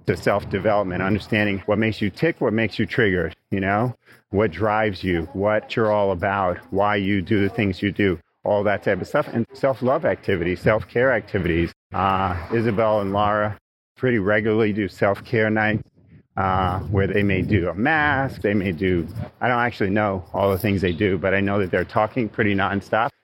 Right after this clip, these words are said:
and they're having a lot of fun, and they're just loving on themselves. And that's really, uh, important. It's something that we, in our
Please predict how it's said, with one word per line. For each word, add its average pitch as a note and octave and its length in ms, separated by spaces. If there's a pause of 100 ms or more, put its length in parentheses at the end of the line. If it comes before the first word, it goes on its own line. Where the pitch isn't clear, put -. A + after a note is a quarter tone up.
(140)
and F#2+ 140
they're F#2+ 120 (120)
having G#2 180
a F#2 40
lot G#2 200
of A2 80
fun, G#2+ 420 (200)
and G2 500
they're G2 400 (320)
just A2 180
loving A2 320
on G#2 220
themselves. F#2+ 680
And F#2+ 120
that's G2 280
really, G2+ 580 (100)
uh, F#2+ 360 (340)
important. B2 580
It's F#2 100
something G2 300
that F#2 220
we, G2 440 (280)
in A2 140
our G2 360